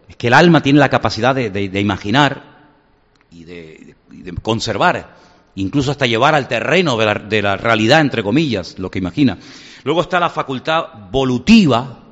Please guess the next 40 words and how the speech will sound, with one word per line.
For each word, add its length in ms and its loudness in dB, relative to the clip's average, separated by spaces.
del 140 -6
alma, 340 -2
la 120 -8
voluntad 600 -2
del 160 -12
alma, 300 -10
y 40 -8
luego 180 0
está 600 -2
la 180 -4
facultad 600 0
racional. 720 0
De 80 2
esto 180 0
hablaremos, 460 2
Dios 160 0
mediante, 580 -2
en 80 -4
la, 200 -2
en 100 -6
la, 240 -8
en 80 -10
los 140 -10
próximos 360 -6
cultos, 480 -4
porque 400 -2
una 240 0
de 80 -2
las 120 -4
cosas 300 -4
que 140 -6
queremos 480 2
con 160 0
este 180 -2
primer 340 -2
punto, 380 -2
este 200 -2
tercer 420 -4
punto 340 -2
de 220 -2